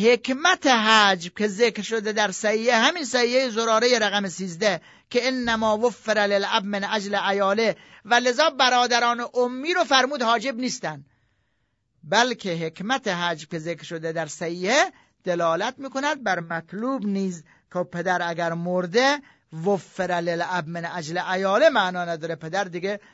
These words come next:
هزینه ای نداره و مسئولیتی نداره و تکلیفی نداره. فلاحظ که البته عرض کردم نسبت به این حکمت ممکنه جای این شبهه باشه که این حکمت و علت نیست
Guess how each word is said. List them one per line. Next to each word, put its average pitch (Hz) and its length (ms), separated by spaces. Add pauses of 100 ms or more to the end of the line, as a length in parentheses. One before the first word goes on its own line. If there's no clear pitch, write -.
(120)
هزینه 202 460
ای 285 220
نداره 185 400
و 175 120
مسئولیتی 180 800
نداره 185 340
و 175 100
تکلیفی 180 540
نداره. 151 400 (400)
فلاحظ 156 960 (260)
که 226 100
البته 214 320
عرض 202 200
کردم 220 300
نسبت 170 340
به 156 100
این 170 120
حکمت 185 600 (540)
ممکنه 196 360
جای 196 280
این 196 120
شبهه 170 380
باشه 254 340
که 196 120
این 214 120
حکمت 175 480
و 160 120
علت 160 500
نیست 285 320